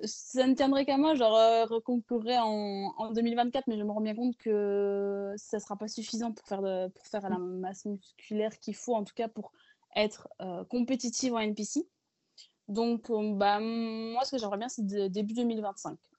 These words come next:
Speaker 1: Donc, euh, enfin, en avril, mai, là, quand on commence, les compètes, elles recommencent, euh, en, en deux mille vingt-cinq. Euh, j'aimerais bien remonter sur scène à, à ce moment-là. Après, à voir, euh,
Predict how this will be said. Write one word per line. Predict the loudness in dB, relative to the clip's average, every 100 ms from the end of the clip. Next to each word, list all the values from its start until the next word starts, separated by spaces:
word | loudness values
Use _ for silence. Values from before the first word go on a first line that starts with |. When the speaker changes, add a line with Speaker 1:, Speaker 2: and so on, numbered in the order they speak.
| -14
Speaker 1:
Donc, | -8 -8 -6
euh, | -6 -4 -4 -6 -8 -10
enfin, | -10 -8
en | -4
avril, | -6 -4 -4 -4
mai, | -4 -6
là, | -6 -8 -8
quand | -8
on | -6
commence, | -6 -6 -6
les | -4 -4
compètes, | -6 -6 -2
elles | -2
recommencent, | -2 -6 -6 -6 -8 -4
euh, | -2 -2 -2 -4
en, | -6 -8 -8 -10 -12
en |
deux | -16
mille | -16 -14
vingt-cinq. | -14 -10 -10 -10 _ -20 -18 -18 -20 _ -6
Euh, | -2 -2 -2 -4 -4 -8 -10 -12 -18 _ -18
j'aimerais | -8 -8 -8 -10
bien | -8 -8 -6 -8
remonter | -8 -8 -8
sur | -14 -14
scène | -8 -8
à, | -6 -10 -10
à | -12
ce | -6
moment-là. | -4 0 2
Après, | 2 0 2
à | 4 4
voir, | 4 4 4 4
euh, | 0 0